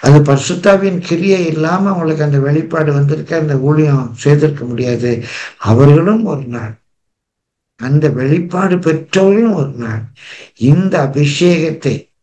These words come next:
இந்த பரிசுத்தாவியின் நிறைவை, இந்த பரிசுத்தாவிற்குள்ளாக ஞானஸ்நானத்தை பெற்றுக்கொள்ள வேண்டியதா இருந்தது. பெற்றுக்கொண்டார், பெற்றுக்கொண்டார். பெற்றுக்கொண்ட பிறகு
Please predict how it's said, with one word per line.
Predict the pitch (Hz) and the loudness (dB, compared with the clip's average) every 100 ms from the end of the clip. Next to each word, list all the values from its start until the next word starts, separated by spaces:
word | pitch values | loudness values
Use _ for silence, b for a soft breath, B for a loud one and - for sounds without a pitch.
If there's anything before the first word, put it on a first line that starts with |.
| - | -6
இந்த | 147 175 | -2 0
பரிசுத்தாவியின் | - 139 110 160 - 185 170 165 151 135 | 0 -2 -2 -4 -2 0 0 2 2 0
நிறைவை, | 131 135 160 160 139 139 _ B B B B | -2 -2 -2 -2 -6 -8 _ B B B B
இந்த | 147 180 156 | 4 4 2
பரிசுத்தாவிற்குள்ளாக | 143 143 - 120 - 175 175 - - 175 175 175 175 | 0 -2 -4 -4 2 2 2 0 -2 0 0 0 0
ஞானஸ்நானத்தை | 180 151 151 151 - 151 143 143 139 | 0 0 0 -2 0 2 2 0 -2
பெற்றுக்கொள்ள | 135 - 147 147 139 | -4 -4 -4 0 2
வேண்டியதா | 127 131 131 139 127 | 0 -4 -4 -6 -4
இருந்தது. | 120 127 - 143 - _ - 147 | -4 -4 -4 -6 -12 _ -2 2
பெற்றுக்கொண்டார், | 143 151 143 139 139 139 - - _ _ _ _ _ _ _ _ _ _ _ _ _ | 2 2 2 2 2 0 -4 -16 _ _ _ _ _ _ _ _ _ _ _ _ _
பெற்றுக்கொண்டார். | 156 156 180 156 123 143 147 - _ _ _ _ _ _ _ _ b b - | -4 -4 -6 -4 -4 -6 -12 -18 _ _ _ _ _ _ _ _ b b 0
பெற்றுக்கொண்ட | 196 - - 233 214 170 156 | 0 0 -2 0 0 -2 -2
பிறகு | 143 139 156 156 | 0 2 0 -6